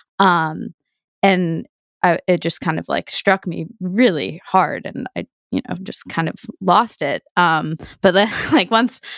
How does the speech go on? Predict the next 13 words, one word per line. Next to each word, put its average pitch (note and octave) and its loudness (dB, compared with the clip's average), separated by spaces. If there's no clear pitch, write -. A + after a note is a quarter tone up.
once C4 2
the C4 4
initial G#3+ 2
grief G3+ 2
of E3+ 0
just, F3 -2
like, E3 2
realizing F3 2
he E3+ 0
wasn't E3 0
there E3+ 4
and E3 0
that, D#3 0